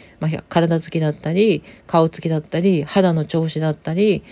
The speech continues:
あと髪の毛が柔らかくなるとか、男臭い体臭が減るとか、あと人にもよりますけど、胸が大きくなるっ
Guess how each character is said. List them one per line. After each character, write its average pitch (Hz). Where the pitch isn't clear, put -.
あ 151
と -
髪 180
の 170
毛 160
が 147
柔 156
ら 165
か 165
く 151
な 147
る 139
と -
か、 156
男 202
臭 190
い 156
体 170
臭 165
が 156
減 151
る 151
と -
か、 139
あ -
と 185
人 170
に 226
も 240
よ 208
り 185
ま 190
す 185
け 156
ど、 147
胸 160
が 151
大 143
き -
く 147
な 139
る 135
っ -